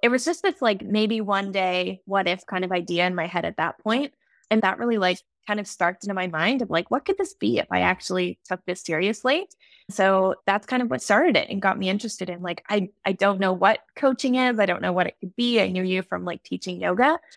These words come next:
I'd done some of your classes before, but thought this could be something really interesting. And so that's what first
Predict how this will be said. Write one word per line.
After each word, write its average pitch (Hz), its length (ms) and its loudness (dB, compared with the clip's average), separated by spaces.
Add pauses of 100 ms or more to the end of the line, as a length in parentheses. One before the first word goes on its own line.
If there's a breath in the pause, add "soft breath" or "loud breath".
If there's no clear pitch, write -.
(180 soft breath)
I'd 175 80 -4
done 180 180 0
some 185 120 -4
of 160 40 -2
your 165 100 -2
classes - 380 -4
before, 247 320 -2
but - 180 -6
thought 180 220 -6
this 320 160 -2
could 214 100 2
be - 120 -2
something 226 300 0
really 262 200 2
interesting. 220 520 -2
And 190 100 -10
so 202 80 0
that's 196 240 2
what - 180 -6
first - 380 -4